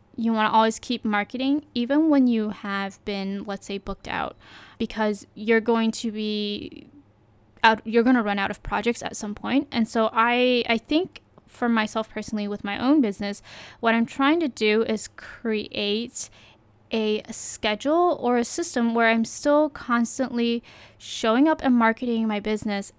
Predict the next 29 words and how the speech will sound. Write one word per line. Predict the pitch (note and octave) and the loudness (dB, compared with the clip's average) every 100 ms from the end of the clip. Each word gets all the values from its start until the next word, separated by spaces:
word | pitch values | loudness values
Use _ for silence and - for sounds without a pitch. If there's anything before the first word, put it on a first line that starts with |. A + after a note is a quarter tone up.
| - | -6
and | A3 G#3 G#3 | -2 -2 -4
my | G3+ | -6
services | - F#4+ A4 - A3 G#3 G#3+ - | -2 0 0 0 2 2 2 -4
to | - | -8
people | - G#3 - G3+ G#3 A3+ - - - - | -6 -6 0 2 2 2 -6 -20 -20 -6
and | - A#3 | 0 0
still | - C4+ | 4 6
making | C4 B3+ B3 | 6 6 0
connections | A3+ G#3 - D4 E4+ - - | 0 -4 0 2 2 0 -8
so | - A#3+ | 0 2
that | A3+ G#3+ | 2 2
when | B3 D4+ | 4 4
the | D4 | 4
time | - A#3 A3+ | 0 -2 0
comes | G#3+ - C#4 A#3+ G#3+ A3 - | -2 0 2 4 2 -2 -4
when | A3 G#3+ | -4 -2
I | G3+ | -2
need | G#3 G#3 | -4 -6
projects, | - D#4 D4+ A3+ G#3 - - _ _ _ _ _ - | -2 2 2 0 -6 -10 -20 _ _ _ _ _ 0
I'll | G#3+ | 0
have | - A3+ A3+ A3 | 0 2 2 2
these | A3 - | -6 -8
connections | - G#3 G3 - G#3 G3+ - - | -8 -8 -8 -10 -10 -10 -12 -12
to | - G#3+ G3 - | -8 -6 -6 -2
ask, | G3+ G3 - | -2 -2 -6
"Hey, | - A#3+ A3 | -6 -2 0
do | G#3+ | -2
you | G#3+ G#3 G3+ | -6 -6 -4
need | G3+ G3+ | -2 -2